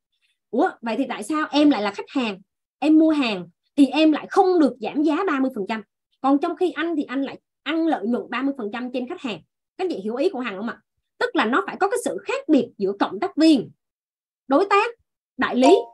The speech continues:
và gì? Và khách hàng. Nếu không á, thì khách hàng người ta sẽ mở hết tài khoản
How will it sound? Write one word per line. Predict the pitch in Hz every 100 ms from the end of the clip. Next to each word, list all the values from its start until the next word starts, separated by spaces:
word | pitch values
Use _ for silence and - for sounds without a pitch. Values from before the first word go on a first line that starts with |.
| _ -
và | 208 247
gì? | 247 233 247 _
Và | -
khách | - 403
hàng. | 285 190 - _ -
Nếu | 269 370 494
không | 392 349
á, | 453
thì | 240
khách | 480 -
hàng | 247
người | 214
ta | 277
sẽ | 240
mở | 226 262
hết | 370 -
tài | 208
khoản | - -